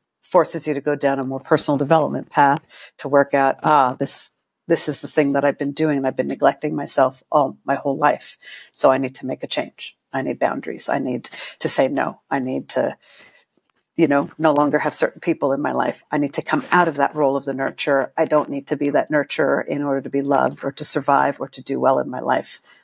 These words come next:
I've done that. It's got me to this point. I need a different role now."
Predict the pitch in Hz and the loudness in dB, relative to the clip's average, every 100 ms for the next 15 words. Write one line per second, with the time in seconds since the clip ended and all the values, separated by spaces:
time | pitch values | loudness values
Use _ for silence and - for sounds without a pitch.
0 | _ - - 139 139 131 165 208 _ _ | _ -14 0 0 0 -2 -4 -8 _ _
1 | _ _ - - - - 151 151 147 - | _ _ -6 -4 -2 0 0 0 -10 -8
2 | 139 - - 147 - _ - 156 147 135 | -8 -8 -4 -4 -6 _ -6 -4 -2 -4
3 | 120 - - 151 123 - - | -4 -8 -4 -2 -2 -4 -12